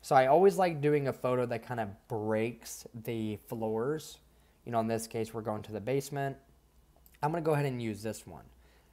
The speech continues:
because it would be weird if you're looking at an office and the next picture is, like, the basement. You're like, "Wait, did we switch floors? Where are we at? Is this, you know, area on the main floor?"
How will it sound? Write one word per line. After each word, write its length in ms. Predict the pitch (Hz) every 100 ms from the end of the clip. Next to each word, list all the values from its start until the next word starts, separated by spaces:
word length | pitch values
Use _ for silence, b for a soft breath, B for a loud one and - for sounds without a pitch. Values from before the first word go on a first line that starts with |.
| b
because 240 | 143 135 139
it 20 |
would 100 | 131
be 100 | 135
weird 320 | 123 135 151
if 120 | 143
you're 80 | 131
looking 220 | 123 127
at 100 | 117
an 80 | 110
office 440 | 117 120 120 127 117
and 100 | 113
the 60 |
next 280 | 107 117 -
picture 340 | 117 113 113 110
is, 80 |
like, 200 | 107 104
the 60 | -
basement. 500 | 101 113 107 98 90
You're 100 | 98
like, 160 | 104 101 - _ _ _ _ _
"Wait, 300 | 135 117 98
did 100 | -
we 360 | 113 113 110 104
switch 320 | - - 113
floors? 640 | - 120 131 147 156 147 -
Where 220 | 110 117
are 20 |
we 160 | 110 113
at? 220 | 110 95
Is 180 | 104 107
this, 200 | 104 - _ _ _
you 100 | 123
know, 80 | 110
area 500 | 110 113 113 113 110
on 120 | - 104
the 60 |
main 300 | 101 151 165
floor?" 520 | 147 151 151 151 151